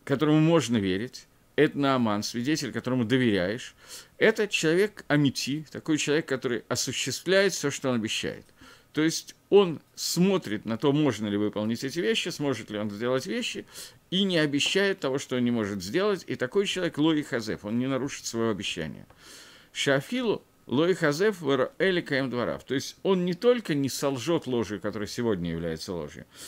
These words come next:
но даже не сделает так, что из его слов произрастет когда-то его обещание, которое не сможет выполнить, и получится ретроактивно, что он соврал,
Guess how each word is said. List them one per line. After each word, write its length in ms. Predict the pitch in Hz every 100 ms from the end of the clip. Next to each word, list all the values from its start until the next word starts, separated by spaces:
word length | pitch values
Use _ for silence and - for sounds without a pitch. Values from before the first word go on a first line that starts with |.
| - -
но 140 | 117
даже 320 | 131 214 208
не 120 | 185 160
сделает 460 | 123 147 131 120
так, 200 | - 165
что 160 | - 127
из 120 | 110
его 160 | 120 117
слов 360 | - 180 196
произрастет 720 | - 113 110 110 113 - -
когда-то 520 | - 107 107 170 175 113
его 160 | 107
обещание, 540 | 107 98 - 160 165 127
которое 260 | 101 101
не 100 | 104
сможет 320 | - 113 95
выполнить, 440 | 156 170 156 131 - - - -
и 80 | -
получится 560 | 117 147 156 - 117
ретроактивно, 800 | 104 104 110 101 - - 190 151
что 180 | - 123
он 80 | 117
соврал, 500 | - 107 135 165